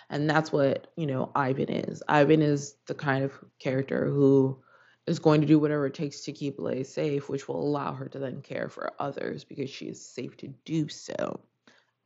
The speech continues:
And I love that. I love it so, so much. Um, and so they're both, um,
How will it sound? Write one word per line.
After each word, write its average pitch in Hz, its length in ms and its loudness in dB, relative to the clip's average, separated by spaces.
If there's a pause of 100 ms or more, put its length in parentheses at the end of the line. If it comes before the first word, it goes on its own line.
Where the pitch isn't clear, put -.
And 147 100 -14
I 147 100 -10
love 147 320 -10
that. - 320 -10 (500)
I 156 40 -12
love 147 120 -8
it 143 100 -10 (140)
so, - 480 -8
so 151 320 -6
much. - 340 -16 (380)
Um, 131 420 4
and 185 160 0
so 175 680 8
they're 170 100 10
both, 180 400 8 (560)
um, 143 520 2